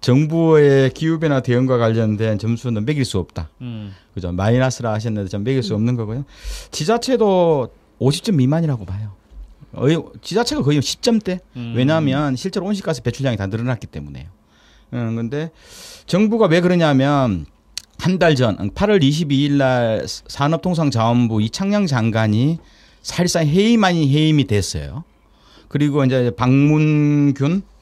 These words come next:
Speaker 2: 박문규.
Speaker 1: 어, 박문규.
Speaker 2: 예.
Speaker 1: 어, 기획조조실장, 국무, 그죠?
Speaker 2: 국무조정실장.
Speaker 1: 예, 국무조정실장이
Speaker 2: 음.
Speaker 1: 산자부 장관 후보로 내정되어서 아마 오늘 이제 인사청문회
Speaker 2: 치르고
Speaker 1: 들어가-,
Speaker 2: 있습니다.
Speaker 1: 예,
Speaker 2: 예.
Speaker 1: 할 건데요.
Speaker 2: 음.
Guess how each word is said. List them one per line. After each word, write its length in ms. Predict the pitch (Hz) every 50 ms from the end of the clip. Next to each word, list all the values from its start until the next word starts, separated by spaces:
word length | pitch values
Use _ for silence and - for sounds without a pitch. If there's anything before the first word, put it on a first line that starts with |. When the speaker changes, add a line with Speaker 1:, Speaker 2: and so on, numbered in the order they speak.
| _ _
Speaker 2:
박문규. 600 | - - 147 151 156 165 165 156 135 135 139 127 104
Speaker 1:
어, 200 | 117 117 113 -
박문규. 680 | - - 131 143 151 160 170 165 131 110 104 90 73 - -
Speaker 2:
예. 200 | 123 120 104 92 -
Speaker 1:
어, 100 | 95 101
기획조조실장, 840 | - - 156 175 - - 143 147 147 - - 180 165 - - 151 -
국무, 340 | - - 165 185 196 202 196 175 - - - _ _ _ _ _
그죠? 260 | - 104 104 131 147 147 - -
Speaker 2:
국무조정실장. 800 | - - 139 143 156 139 135 123 131 117 113 113 113 113 107 107
Speaker 1:
예, 40 | 95
국무조정실장이 880 | - 156 170 175 175 160 160 156 151 123 147 151 - 156 147 143 139 147
Speaker 2:
음. 40 | 151
Speaker 1:
산자부 380 | - 170 156 156 156 147 147
장관 340 | - 131 120 127 127 143 147
후보로 280 | 156 180 196 175 175 147
내정되어서 460 | 120 120 131 131 123 123 117 - 113 107
아마 200 | 110 107 104 101 -
오늘 300 | - 151 143 120 110 95
이제 160 | 98 98 98
인사청문회 640 | 98 113 107 123 - - 135 127 120 110 110 120 147 151 - _ -
Speaker 2:
치르고 220 | - - 165 120 120
Speaker 1:
들어가-, 100 | 135 131
Speaker 2:
있습니다. 300 | 117 - 117 104 101 113
Speaker 1:
예, 200 | 113 107 95 85 80
Speaker 2:
예. 120 | 110 104 101
Speaker 1:
할 120 | 98 135
건데요. 420 | - - 147 143 113 110 95 107 139 131
Speaker 2:
음. 200 | 117 107 104